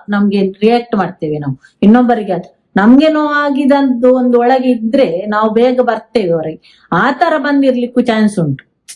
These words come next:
ಆ ಪ್ರ-, ಆ ಒಂದು ನ್ಯಾಯದ ಜೊತೆ ನನ್ಗೂ ನ್ಯಾಯ ಸಿಗ್ಲಿ ಅಂತ. ನನ್ಗೆ ಅನ್ಯಾಯ ಮಾಡಿದವರಿಗೂ ತೊಂದರೆ, ಆ, ಏನು ಇದು, ನನ್ಗೆ ಅನ್ಯಾಯ ಮಾಡಿದವರಿಗೆ ಕೂಡ, ಆ, ಶಿಕ್ಷೆ ಆಗ್ಲಿ ಅನ್ನುವಂಥದ್ದು ಇರ್ಬೋದು ಅಂತ.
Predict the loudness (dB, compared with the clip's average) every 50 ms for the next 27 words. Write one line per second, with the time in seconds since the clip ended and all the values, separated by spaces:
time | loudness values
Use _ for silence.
0 | -20 _ _ _ _ _ -6 -4 -2 -2 -2 -2 -4 -4 -4 -2 -2 0 0 0
1 | 0 0 0 -2 -2 0 2 2 2 2 2 0 0 0 0 0 -2 -2 -2 0
2 | 2 2 2 2 2 2 2 0 2 2 2 0 0 -2 -4 -4 -2 0 0 0
3 | 0 -2 -4 -6 -10 -14 -18 _ _ _ _ _ _ _ _ _ _ _ _ -4
4 | 0 2 2 4 4 4 4 4 4 2 2 2 2 0 0 0 0 2 2 2
5 | 0 0 0 0 0 -2 0 0 2 4 4 4 4 2 0 -2 -4 -4 -8 -12
6 | _ _ _ _ -4 -2 0 0 2 2 0 0 0 0 -2 -2 -2 0 2 2
7 | 2 2 2 2 0 0 0 2 2 2 2 2 0 2 2 2 2 2 0 0
8 | 0 2 4 4 4 4 2 2 2 2 2 0 0 0 0 0 0 0 2 2
9 | 2 2 2 0 0 -2 -4 -2 0 2 2 2 2 0 -2 -6 -8 -10 -12 _
10 | _ _ _ _ _ -4 -2 0 0 0 -2 -4 -4 -2 -2 0 0 0 0 0
11 | 0 2 2 4 4 4 4 2 2 2 0 0 0 0 -2 0 2 2 0 0
12 | 0 0 -2 -2 -2 -2